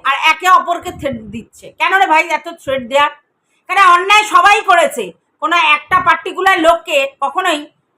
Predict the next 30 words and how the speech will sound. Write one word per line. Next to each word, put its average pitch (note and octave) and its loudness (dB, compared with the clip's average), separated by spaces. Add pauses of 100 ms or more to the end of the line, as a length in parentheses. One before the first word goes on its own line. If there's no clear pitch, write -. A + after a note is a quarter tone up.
(180)
মানে, B3+ -6 (600)
আহ, A#3 -10
বলা D#4+ 4
উচিত F4 -2
নয়। F3+ -14 (2000)
যাই E4+ 0
হোক, G4+ 2 (100)
আমি E4 0
এটাই F4+ 0
বলতে F#4 -2
চাইছি, F#4 -2 (380)
তাহলে D#4 2
তোমরা F#4 2
কন্ট্রোভার্সি F4+ 0
ছেড়ে D#4+ -2
শুধু E4+ -10
কেস E4 -10
কামারি F4 0
করো, D#4 2 (320)
এর E4 0
মধ্যেই F4+ 0
ঘোরো, D4+ 4
আর F4+ 4
লোকের F4 0
অ্যাড্রেস C#4+ 0
রিভিল E4+ -4
করো, F#4+ 6 (240)
অ্যাড্রেস, D4+ -4
এ, D4 2 (420)
বলে F4 2